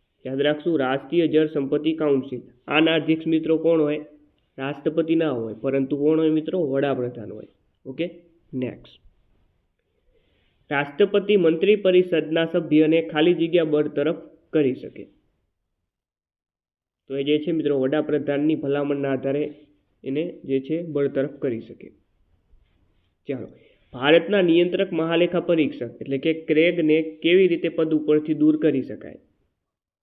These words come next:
ઓકે, જો ક્રેગને આપણે દૂર કરવા હોય તો એને પણ જે રાષ્ટ્રપતિની જેમ જ મહાભિયોગની પ્રક્રિયા દ્વારા દૂર કરી શકાય છે. ભારતના એટર્ની જનરલને ખાલી જગ્યા નક્કી કરે તે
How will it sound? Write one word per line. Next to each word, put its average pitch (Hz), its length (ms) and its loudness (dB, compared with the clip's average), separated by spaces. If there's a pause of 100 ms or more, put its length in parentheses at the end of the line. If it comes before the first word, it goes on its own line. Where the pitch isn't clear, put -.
ઓકે, 147 160 -4
જો 151 120 2
ક્રેગને 165 400 2
આપણે 165 200 0
દૂર 170 220 0
કરવા 165 240 0
હોય 139 200 0 (1300)
તો 156 120 6
એને 180 180 8
પણ 139 360 -2
જે 139 180 2
રાષ્ટ્રપતિની 156 680 2
જેમ 151 280 4
જ 147 80 0
મહાભિયોગની 151 600 4
પ્રક્રિયા 143 440 0
દ્વારા 135 280 2
દૂર 135 440 -2
કરી 131 220 0
શકાય 104 380 -12
છે. - 160 -20 (2250)
ભારતના 165 480 -2
એટર્ની 185 420 0
જનરલને 170 640 0
ખાલી 160 380 -2
જગ્યા 175 320 0
નક્કી 160 300 -2
કરે 160 240 2
તે 165 520 -2